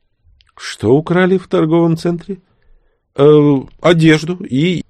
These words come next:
«И?» Зябликов покраснел. «Вы думаете?» «Именно так я и думаю, головой», подтвердил майор. «Если принять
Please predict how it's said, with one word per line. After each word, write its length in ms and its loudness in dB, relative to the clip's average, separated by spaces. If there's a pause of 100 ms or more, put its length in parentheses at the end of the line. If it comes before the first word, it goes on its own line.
(140)
«И?» 600 -8 (480)
Зябликов 580 -2
покраснел. 640 -6 (540)
«Вы 260 -4
думаете?» 680 0 (280)
«Именно 520 -8 (100)
так 420 -2
я 200 -6
и 100 -6
думаю, 540 -4
головой», 600 0
подтвердил 580 -10
майор. 360 -14 (840)
«Если 380 -2
принять 600 -2